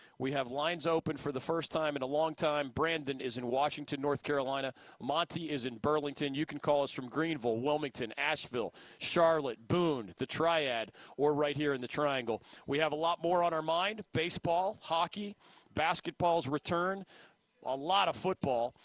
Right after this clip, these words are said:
and I'm heading to the P N C Arena, to P N C Arena tonight to watch the Carolina Hurricanes host the New, New York Islanders. That is the hottest team in hockey. We also have the legends of golf in our midst here at Prestonwood. Get out if you can this weekend.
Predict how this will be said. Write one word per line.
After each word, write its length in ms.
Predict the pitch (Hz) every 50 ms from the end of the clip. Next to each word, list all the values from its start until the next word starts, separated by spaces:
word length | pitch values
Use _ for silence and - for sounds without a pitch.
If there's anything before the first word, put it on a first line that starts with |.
| - - -
and 140 | 123 131 147
I'm 140 | 156 156
heading 300 | 151 156 160 151 147 160 -
to 160 | - 151 143
the 280 | 123 135 135 131 127 113 - - _ - - _ -
P 160 | - 175 170
N 80 | 165 151
C 240 | - - 175 156
Arena, 480 | 151 139 139 156 170 160 151 139 131 131 _ _ _ _ _ _ _ - - -
to 180 | - 185 214 -
P 160 | - 190 175
N 80 | 147
C 180 | 139 - 151 151
Arena 280 | 147 139 143 139 139 -
tonight 300 | - 143 139 135 131 -
to 100 | 127 - - -
watch 260 | - 147 151 143 - -
the 60 | 135
Carolina 420 | - - 151 147 139 139 135 127
Hurricanes 520 | 143 147 143 143 - - 135 123 120 113 -
host 240 | 143 139 123 -
the 80 | 127 127
New, 240 | 131 139 143 143 143 -
New 120 | 143 143
York 260 | 147 143 139 131 - 135
Islanders. 500 | 131 135 143 147 143 143 147 143 - - - - - - - -
That 180 | 139 147 165 170
is 160 | 180 170 139
the 120 | 160 156
hottest 340 | 147 160 165 160 160 - -
team 240 | - 175 175 160 151
in 60 | 139
hockey. 420 | 120 151 160 170 - - 190 185
We 160 | 170 143 131 139
also 240 | 135 127 - 143
have 160 | 139 143 143 123
the 80 | 131
legends 460 | 127 131 143 147 139 143 147 131 120
of 120 | 139 113 110
golf 360 | - 147 143 135 127 - -
in 100 | 147 139
our 140 | 131 131 127
midst 380 | 139 147 135 - - - - - - - - - -
here 160 | - 147 147
at 160 | 139 131 -
Prestonwood. 640 | - - 170 160 147 - 135 123 117 117 117 110 104 - - - - - - 113
Get 220 | - 170 185 202 -
out 260 | 160 170 175 180 -
if 180 | 170 156 - 143
you 60 | 143
can 320 | - - 170 170 170 160 135
this 180 | 123 - -
weekend. 460 | 131 135 123 - - 123 120 113 107